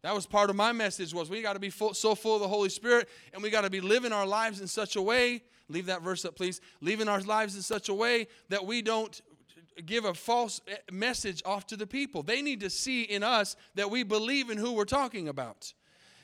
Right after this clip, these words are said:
Let me just throw this in here, by the way. Maybe sometimes the reason we don't witness like we should is because we don't, we don't believe it.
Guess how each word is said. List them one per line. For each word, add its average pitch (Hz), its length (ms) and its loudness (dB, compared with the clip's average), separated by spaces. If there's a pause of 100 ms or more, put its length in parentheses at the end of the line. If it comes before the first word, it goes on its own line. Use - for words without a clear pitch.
(100)
Let 254 100 -6
me 330 100 -2
just 269 220 -4
throw 240 160 4
this 233 240 2
in 190 100 0
here, 180 140 0
by 165 120 2
the 160 100 2
way. 160 180 2
Maybe 269 260 2
sometimes 220 480 -4
the 185 80 -4
reason 202 200 -4 (180)
we 196 40 -20
don't 180 180 -2
witness 185 360 -2
like 160 180 -2
we 156 100 0
should 175 180 2
is 175 100 0
because 160 320 -4
we 190 140 -2
don't, 185 240 2 (180)
we 180 140 0
don't 190 200 2
believe 185 380 4
it. - 300 -8